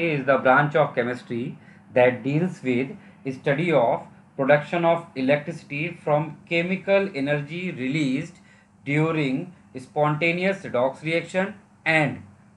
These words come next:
use of electrical energy to bring about non-spontaneous chemical transformation।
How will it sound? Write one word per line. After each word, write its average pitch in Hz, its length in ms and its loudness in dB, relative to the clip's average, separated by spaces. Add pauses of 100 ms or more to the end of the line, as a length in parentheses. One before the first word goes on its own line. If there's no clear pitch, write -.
(120)
use 165 600 0
of 147 260 4 (320)
electrical 185 800 2
energy 135 480 -2 (420)
to 175 140 -2 (160)
bring 190 320 0
about 139 500 0 (460)
non-spontaneous 143 1500 0
chemical 135 560 -2 (380)
transformation। 95 880 -8